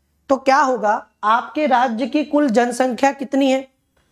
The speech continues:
मान लीजिए आपके राज्य की कुल जनसंख्या है एक करोड़, मान लेते हैं एक करोड़ जनसंख्या है आपके राज्य की कुल, और आपके राज्य में विधानसभा में सीटें कितनी हैं,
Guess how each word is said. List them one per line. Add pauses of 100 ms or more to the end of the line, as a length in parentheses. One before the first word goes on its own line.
(300)
मान
लीजिए
आपके
राज्य
की
कुल
जनसंख्या
है
एक
करोड़, (340)
मान
लेते
हैं (2250)
एक
करोड़
जनसंख्या
है
आपके
राज्य
की
कुल, (600)
और (200)
आपके
राज्य
में
विधानसभा
में
सीटें
कितनी
हैं,